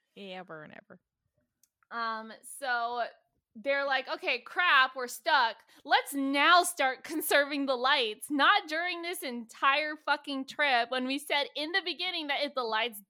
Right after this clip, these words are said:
Speaker 2: d-, go out, we're fucking dead.
Speaker 1: They're all five of them or six of them, wh-, however many there is.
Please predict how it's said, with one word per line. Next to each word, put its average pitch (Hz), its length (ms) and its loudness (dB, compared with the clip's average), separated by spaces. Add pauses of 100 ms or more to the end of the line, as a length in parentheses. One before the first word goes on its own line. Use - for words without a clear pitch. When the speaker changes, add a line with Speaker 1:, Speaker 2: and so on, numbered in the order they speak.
(180)
Speaker 2:
d-, 202 120 -16
go 254 240 2
out, 262 460 4
we're 240 180 0
fucking 254 500 -4
dead. 214 500 -6 (280)
Speaker 1:
They're 240 300 -4
all 247 200 0
five 247 340 -4
of 196 100 -10
them 175 220 -14
or 202 100 -12
six 220 320 -14
of 185 80 -12
them, 165 280 -10 (320)
wh-, 214 100 -12
however 208 220 -4
many 175 200 -10
there 165 180 -10
is. 110 200 -14